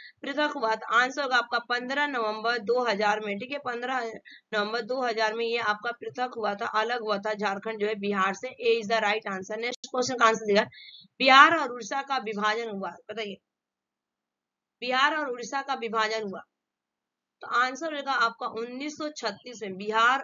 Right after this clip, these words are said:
और उड़ीसा जो आपका विभाजन हुआ था, अलग हुआ था, एक दोनों, ये दोनों जो अलग हुए थे उन्नीस सौ छत्तीस में आपका अलग हुआ था। B is the right answer।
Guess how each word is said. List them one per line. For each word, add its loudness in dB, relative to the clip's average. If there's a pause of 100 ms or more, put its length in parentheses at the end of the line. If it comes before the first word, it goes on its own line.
(100)
और 0
उड़ीसा -8
जो -4
आपका -2
विभाजन -2
हुआ -4
था, -4
अलग -2
हुआ -2
था, -6 (540)
एक -2
दोनों, 0 (360)
ये -2
दोनों -4
जो -4
अलग 0
हुए -2
थे -4
उन्नीस -6
सौ -6
छत्तीस -6
में -6
आपका -2
अलग 2
हुआ -2
था। -2
B -4
is -6
the 0
right -4
answer। -12